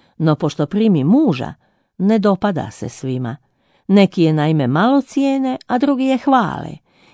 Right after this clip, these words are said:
I nema više istu čast kao prije dok bijaše sakrivena. Iako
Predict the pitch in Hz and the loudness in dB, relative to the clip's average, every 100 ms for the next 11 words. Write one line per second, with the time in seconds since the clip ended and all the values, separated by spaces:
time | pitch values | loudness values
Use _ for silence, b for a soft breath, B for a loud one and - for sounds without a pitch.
0 | b 320 370 320 175 170 - 170 185 - | b 4 6 4 4 2 0 2 2 0
1 | 160 156 180 156 131 - - 147 143 143 | -4 -2 -2 -2 -4 -8 -10 -4 -2 -2
2 | 185 175 135 131 143 156 131 123 135 120 | 0 0 0 -2 0 0 0 -6 -10 -8
3 | 120 - 143 135 131 131 - b b b | -10 -6 -6 -4 -4 -6 -10 b b b
4 | b b 190 165 151 | b b 6 6 2